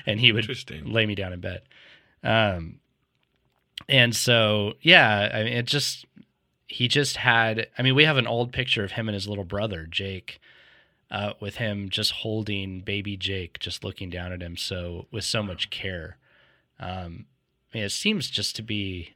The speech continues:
Speaker 1: a part of who he was, and the kind of stuff that his dad didn't affirm or notice
Speaker 2: Mm.
Speaker 1: as being manly at all. He, you know, he, these beautiful things about, I mean, he had this son. My dad was,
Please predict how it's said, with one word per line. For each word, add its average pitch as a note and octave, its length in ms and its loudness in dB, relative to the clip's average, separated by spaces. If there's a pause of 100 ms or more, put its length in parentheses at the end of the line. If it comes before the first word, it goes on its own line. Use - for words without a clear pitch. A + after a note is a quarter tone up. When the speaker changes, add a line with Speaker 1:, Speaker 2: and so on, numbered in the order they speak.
Speaker 1:
a A2+ 80 -4
part A2 240 -4
of F#2 100 -8
who G#2 100 -8
he F#2+ 140 -8
was, F2 580 -8
and B2+ 160 -2
the D3 80 2
kind F#3+ 200 2
of E3 60 -2
stuff - 280 2
that G#2 120 -6
his G#2 220 -6
dad F#2+ 480 -6
didn't G2+ 300 -8 (300)
affirm G#2 580 -8
or F#2+ 160 -10
notice F2 640 -8 (280)
Speaker 2:
Mm. D2+ 300 -16 (100)
Speaker 1:
as G2 180 -6
being F#2+ 380 0
manly F#2 500 -8
at - 120 -8
all. E2 340 -8
He, A2+ 280 -4 (580)
you G#2+ 140 -6
know, F#2 180 -8 (200)
he, G#2 280 -14 (280)
these C3+ 300 0
beautiful C3 460 0
things A2+ 280 -2
about, G2 300 -2
I A2+ 60 -6
mean, A2 140 -2
he A2 40 -2
had B2 200 2
this G2+ 140 -2
son. G#2 460 -2
My F#2+ 100 -6
dad G2+ 280 -2
was, F2 280 -8